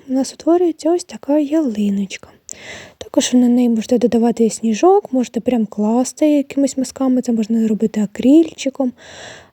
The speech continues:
або ж гуашкою, або білий залишати просто місця, висвітляти, як вам більше подобається. Я ж загалом люблю ще додавати таку деталь, як тінь.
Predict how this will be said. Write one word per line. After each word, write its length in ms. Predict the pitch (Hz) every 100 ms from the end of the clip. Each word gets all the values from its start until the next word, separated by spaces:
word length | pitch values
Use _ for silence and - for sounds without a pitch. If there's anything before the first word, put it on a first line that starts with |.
| -
або 220 | 226 247
ж 120 | 196
гуашкою, 720 | 220 220 285 349 - - 285 262 _ - - - - _ _
або 180 | 269 403
білий 380 | 240 262 302 262
залишати 560 | 254 240 - 247 240
просто 360 | 226 247 - 226
місця, 400 | 226 - 262 277 _ _ - - - - _
висвітляти, 800 | 226 - 233 - 226 226 226 233
як 260 | 226 320 -
вам 120 | 233
більше 360 | 214 254 254 262
подобається. 840 | - 262 220 202 202 202 - 214 _ - - - - -
Я 120 | 330
ж 80 | -
загалом 420 | 294 240 277 277
люблю 300 | 220 220 277
ще 280 | - 262 262
додавати 600 | 220 220 196 240 254 262
таку 300 | 226 - 233
деталь, 300 | - 254 277 233
як 320 | 202 226 247 -
тінь. 400 | _ - 226 226